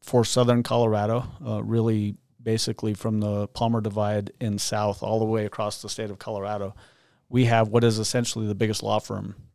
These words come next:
in Southern Colorado here in the D A's office. We have ninety-two attorneys on staff. That dwarfs any other, um, collection of attorneys anywhere in the state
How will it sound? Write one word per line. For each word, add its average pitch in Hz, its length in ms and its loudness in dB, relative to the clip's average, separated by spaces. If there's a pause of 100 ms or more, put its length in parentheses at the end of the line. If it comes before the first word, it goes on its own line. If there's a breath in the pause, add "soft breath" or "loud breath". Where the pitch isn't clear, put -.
in 113 140 -2
Southern 104 260 -4
Colorado 107 420 0
here 110 120 -4
in 104 60 -2
the 104 80 -4
D 101 160 -4
A's 101 120 -4
office. - 280 -8
We - 40 0
have 113 80 2
ninety-two 113 440 0
attorneys 104 400 -6
on 95 140 -8
staff. 104 400 -10 (580)
That 113 240 4
dwarfs 117 380 2
any 113 200 2
other, 104 320 -2 (120)
um, 98 420 -6 (120)
collection 110 400 -2
of 104 100 -4
attorneys 104 420 -4
anywhere 104 240 -2
in 98 80 -6
the 92 80 -6
state 101 380 -4